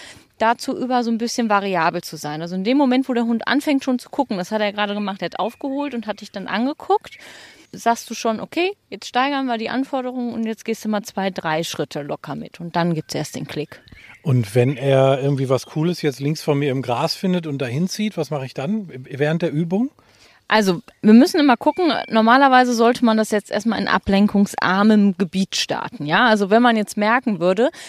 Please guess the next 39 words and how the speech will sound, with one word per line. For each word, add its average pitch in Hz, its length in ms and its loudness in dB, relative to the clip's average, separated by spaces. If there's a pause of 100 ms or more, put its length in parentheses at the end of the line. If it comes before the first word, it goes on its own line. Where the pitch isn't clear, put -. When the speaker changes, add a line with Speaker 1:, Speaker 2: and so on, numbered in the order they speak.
(100)
Speaker 1:
der - 140 0
ist 247 100 -2
hier 226 140 2
ständig 311 480 0
am 294 100 0
Schnüffeln 240 480 0
und 214 120 -6
presst - 260 -6
ständig 262 400 0
vorbei, 202 320 -4
ist 220 100 -10
das 190 140 -10
Gebiet 185 260 -6
einfach 151 300 -10
noch 151 140 -10
zu - 140 -14
schwer. 143 280 -8 (920)
Wir 202 140 -2
gehen 277 240 2
jetzt 285 180 2
noch 247 100 4
nicht 294 200 2
irgendwie 330 400 2
in 247 80 4
eine 254 80 4
Korrektur 262 640 2
oder 381 160 4
so, 349 160 0
sondern 262 300 6
du 240 60 0
guckst, - 360 -2
dass 269 100 -10
du 240 180 -4
wirklich, 285 320 -4
sobald 226 460 2
er 302 140 2
am 226 160 -2
Bein 233 320 0
ist, 285 400 -4